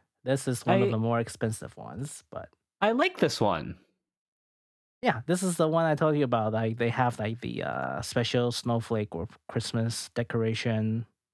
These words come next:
Speaker 1: engraved.
Speaker 2: Yeah. This
Speaker 1: Painted
Speaker 2: is actually
Speaker 1: in
Speaker 2: quite
Speaker 1: gold.
Speaker 2: nice. It, it reminds me of, um, like a, like a Santa Claus Christmas special, like the Klaus movie on Netflix. Kinda reminds me of that.
Speaker 1: Ah, the, the,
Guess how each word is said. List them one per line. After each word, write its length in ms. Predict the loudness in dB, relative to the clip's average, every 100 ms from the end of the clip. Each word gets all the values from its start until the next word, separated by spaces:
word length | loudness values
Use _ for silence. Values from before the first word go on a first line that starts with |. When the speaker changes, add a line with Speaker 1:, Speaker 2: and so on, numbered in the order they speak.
| _
Speaker 1:
engraved. 720 | -4 -2 0 2 2 0 -4 -18 -20 _ _ _ _ _ -2
Speaker 2:
Yeah. 460 | 2 4 2 0 -6 _ _ _ _ _
This 80 | -2
Speaker 1:
Painted 260 | 0 2
Speaker 2:
is 80 | 2
actually 200 | 2 2 2
Speaker 1:
in 40 |
Speaker 2:
quite 140 | 2
Speaker 1:
gold. 80 | 2 2
Speaker 2:
nice. 220 | 0 2
It, 300 | 2 0 -6 -20 -20 _ _ _
it 160 | 0 2
reminds 480 | 4 4 2 0 2
me 140 | 2
of, 340 | 2 0 -4 -2
um, 420 | 2 4 2 0 -2
like 200 | -2 2
a, 360 | 4 4 2 -2 _ _ _ -4
like 120 | -2
a 40 | 2
Santa 280 | 2 2
Claus 380 | 2 2 4 2
Christmas 400 | -2 -4 -2 -2
special, 360 | -2 -2 0 2
like 260 | 2 0 0
the 160 | 0 0
Klaus 600 | -2 2 4 2 -2 0
movie 560 | 2 2 2 2 0 0
on 160 | 2 4
Netflix. 680 | 2 0 -2 -4 -10 -12 -16 _ _ _ _ _
Kinda 140 | 0 2
reminds 260 | 2 2
me 80 | 2
of 40 | 2
that. 140 | 2
Speaker 1:
Ah, 440 | 0 2 2 0 -2
the, 340 | 0 2 4 4
the, 600 | 4 4 2 2 -2